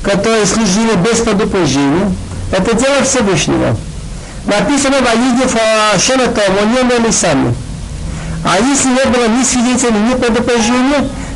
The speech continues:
то вот эта вода, что они пили, с этой, э, золой от этого, они в какой-то мере болели, страдали от этого.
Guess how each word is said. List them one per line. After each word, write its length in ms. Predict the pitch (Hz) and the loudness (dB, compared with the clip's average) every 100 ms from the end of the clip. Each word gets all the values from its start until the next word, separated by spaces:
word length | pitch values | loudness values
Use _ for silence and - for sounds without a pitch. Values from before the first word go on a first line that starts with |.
| - - | -8 -2
то 60 | 202 | 0
вот 220 | 214 202 | 0 0
эта 260 | 262 269 254 | 0 0 2
вода, 360 | 233 226 214 | 0 2 0
что 160 | 160 202 | 0 0
они 180 | 196 202 | 0 0
пили, 380 | - 330 190 139 131 - - - - - - - - | 0 2 2 0 -2 -6 -10 -12 -12 -12 -12 -10 -6
с 160 | - | -2
этой, 640 | 220 202 220 202 185 156 143 - - - | 0 0 0 2 2 2 -2 -6 -6 -2
э, 160 | 165 | 0
золой 420 | 151 226 233 196 | 2 2 2 2
от 120 | 156 165 | 0 0
этого, 460 | 151 147 147 147 110 - - - - - - - - - | 0 0 2 0 -2 -8 -12 -10 -10 -10 -10 -12 -12 -8
они 440 | 214 214 185 226 277 | -6 -2 0 0 0
в 80 | |
какой-то 380 | 269 226 285 294 | 0 0 0 0
мере 320 | 262 254 240 | 0 2 2
болели, 560 | 196 180 175 233 220 190 | 2 2 2 2 2 0
страдали 560 | 151 160 156 220 240 220 | 0 0 0 2 2 2
от 160 | 196 | 0
этого. 420 | 202 185 170 165 | 0 0 0 0